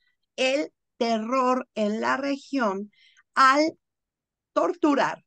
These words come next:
y asesinar al Calzoncín. Entonces, pues todas las vejaciones que hace con el gobernante, con su séquito, fueron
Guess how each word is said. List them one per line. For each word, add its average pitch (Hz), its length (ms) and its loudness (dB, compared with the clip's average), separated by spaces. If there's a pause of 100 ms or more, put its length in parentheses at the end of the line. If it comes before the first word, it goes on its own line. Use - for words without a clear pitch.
(120)
y 240 140 -8
asesinar 226 720 -4 (200)
al 202 200 -2
Calzoncín. 214 840 -6 (840)
Entonces, 254 960 0 (1120)
pues 233 200 0
todas 320 220 2
las 349 160 6
vejaciones 240 800 -2
que 233 160 -4
hace 180 540 -4 (340)
con 240 260 0
el 247 160 -2
gobernante, 185 1080 -2
con 226 260 -2
su 240 180 -10
séquito, 208 840 -4 (960)
fueron 254 640 -2